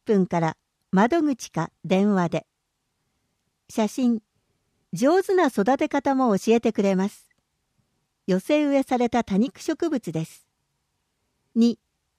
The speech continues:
スイカのミニ飾り。夏の風景を立体的な飾りにします。八月五日土曜、十三時三十分から十六時。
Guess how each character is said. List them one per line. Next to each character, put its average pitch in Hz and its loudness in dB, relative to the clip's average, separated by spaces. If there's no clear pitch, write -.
ス - -4
イ 311 0
カ 320 0
の 294 0
ミ 226 6
ニ 320 -2
飾 294 -2
り。 147 -10
夏 214 0
の 311 2
風 320 2
景 196 0
を 175 -2
立 180 -6
体 320 0
的 294 -6
な 277 -2
飾 226 -2
り 247 2
に 233 4
し - -10
ま 185 -2
す。 - -14
八 240 -2
月 349 0
五 285 -4
日 254 -6
土 202 0
曜、 208 -2
十 247 0
三 349 0
時 262 -4
三 277 0
十 330 -2
分 208 2
か 170 -4
ら 160 -4
十 220 2
六 220 0
時。 156 -10